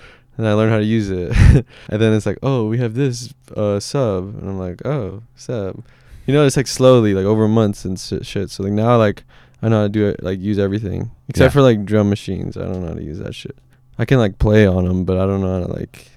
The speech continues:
Speaker 1: I don't know how to do that shit.
Speaker 2: Even between the two E Ps that you've put out, how did the process of making Friends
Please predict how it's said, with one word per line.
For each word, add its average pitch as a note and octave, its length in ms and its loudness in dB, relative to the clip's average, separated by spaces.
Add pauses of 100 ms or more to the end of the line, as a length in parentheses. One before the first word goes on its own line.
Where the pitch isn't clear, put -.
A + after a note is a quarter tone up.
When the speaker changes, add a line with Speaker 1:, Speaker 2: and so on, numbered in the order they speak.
(100)
Speaker 1:
I - 40 -10
don't G#2+ 120 -2
know F2+ 80 -2
how D#2+ 40 -2
to C#2 80 -4
do C#2+ 100 -8
that C#2 140 -4
shit. - 260 -12 (140)
Speaker 2:
Even G2+ 320 -2
between G2 380 -8
the F2+ 60 -6
two F#2 200 -8
E F2 120 -8
Ps F#2 260 -10
that D#2+ 140 -12
you've E2 220 -16
put D#2 160 -14
out, E2 260 -10 (500)
how F#2+ 200 -10
did F2+ 220 -12
the F2 360 -10 (200)
process F2+ 420 -8
of D#2+ 80 -14
making E2+ 400 -12
Friends E2+ 580 -12